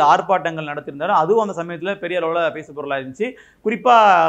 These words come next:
இஸ்லாமியர்களோட வாக்குகள் சீமானுக்கு வரவே இல்லை பாருங்க, ஆனாலும் சீமான் அவர்கள் வந்து அவர்களுக்காக போராடுறாரு அப்படிங்கிற ஒரு பார்வையும் அந்த இடத்துல முன்வைக்கப்பட்டது, நம்ம அனைவரும் அறிந்த ஒரு விஷயமே.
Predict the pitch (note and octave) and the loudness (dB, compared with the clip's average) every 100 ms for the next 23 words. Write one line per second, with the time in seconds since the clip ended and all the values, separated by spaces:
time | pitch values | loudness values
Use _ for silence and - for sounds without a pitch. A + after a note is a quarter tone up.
0 | D#3 D3+ D3+ A#3 A3+ G#3 G#3 F3+ F3+ F#3+ | 2 0 -2 -4 -2 -2 0 2 0 -2
1 | A3 A3 G#3 G3+ F#3 D#3+ D#3+ F3 F#3 E3 | -4 -4 -6 -6 -4 0 0 0 -4 -4
2 | D#3+ C#3+ C#3+ C#3+ D3 B2 E3 A3+ A#3+ B3+ | -4 -2 -4 -4 -6 0 2 4 2 -2
3 | A#3 A3+ G#3+ F#3+ F3 E3 F3+ F3+ E3 E3 | -6 -6 -4 -4 -4 -4 -2 -2 -2 -6
4 | D#3 E3+ E3+ D3 - E3+ F3 D#3 D3+ D#3 | -4 0 0 0 -2 -2 0 0 -2 -4
5 | - _ _ D#3 E3 A#3+ B3 A#3+ G#3+ F3 | -8 _ _ 2 2 0 0 2 2 0
6 | E3 F#3+ G#3+ G#3 A3+ F#3+ E3+ E3 E3+ F3+ | 2 2 2 -2 -2 -4 -2 -4 -2 0
7 | D#3+ C#3+ D#3 E3+ D#3+ D3 C3 E3+ A#3+ - | 2 0 -6 -8 -8 -10 -6 -4 -4 -4
8 | D#3+ D#3 D#3 D#3+ D3+ D3+ D3+ C#3 C3 C3 | -6 -4 -4 -4 -6 -6 -8 -10 -12 -16
9 | B2 | -18